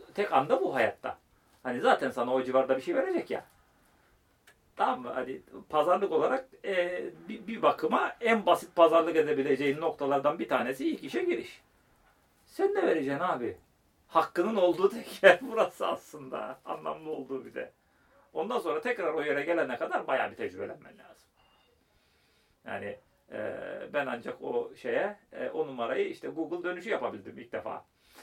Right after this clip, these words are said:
<laughs> "Sen ne istiyorsun?" deyince, "Vallahi bilmiyorum. Siz bir şey teklif edeceksiniz diye bekliyorum." diye cevap verebildiğim nokta orasıydı.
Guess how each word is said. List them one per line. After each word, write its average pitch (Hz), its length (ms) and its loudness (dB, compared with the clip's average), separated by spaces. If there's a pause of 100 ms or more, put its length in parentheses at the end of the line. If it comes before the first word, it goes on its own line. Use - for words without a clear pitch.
(160)
<laughs> - 1400 -20
"Sen 156 240 0
ne 160 80 -2
istiyorsun?" 143 380 -8
deyince, 180 220 -10
"Vallahi 110 260 -4
bilmiyorum. 110 460 -10 (280)
Siz 196 180 -16
bir 147 60 -16
şey 135 140 -4
teklif 117 240 -8
edeceksiniz 113 600 -10 (360)
diye 127 220 0
bekliyorum." 117 500 -4
diye 208 140 -2
cevap 139 260 0
verebildiğim 110 480 -2
nokta 107 240 -6
orasıydı. 349 520 -2